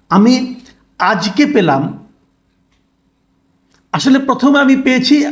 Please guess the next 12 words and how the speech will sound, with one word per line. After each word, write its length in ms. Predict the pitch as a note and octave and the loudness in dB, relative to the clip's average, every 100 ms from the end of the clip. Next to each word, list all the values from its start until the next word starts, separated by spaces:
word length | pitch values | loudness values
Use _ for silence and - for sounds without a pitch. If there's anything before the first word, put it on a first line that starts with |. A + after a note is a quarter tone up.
| - | -4
আমার 260 | G3 A#3+ | -2 -2
কাছে 260 | A3+ A#3+ B3+ | -2 -2 -2
এক-, 160 | A3+ - | -4 -4
একটা 320 | G#3 - G#3 | -6 -2 0
মেসেজ 520 | D#3 E3 F3 A#3+ F3+ | 2 2 2 2 0
এসেছে, 320 | C#3+ D#3 D#3+ | 0 -2 -2
আমার 180 | F3 D#3+ | -2 0
WhatsApp-এ 540 | B2 F3+ F#3 A3 F#3+ | 0 -2 -2 -4 -2
একটা 180 | F#3+ F#3 | -2 -2
মেসেজ 380 | D3+ D3 D3 F#3 | 0 0 0 -2
একজন 300 | C#3+ D3 C#3 | 0 -2 -2
পাঠিয়েছেন 520 | D3+ - E3+ E3+ A#3 | -4 -2 -2 0 -2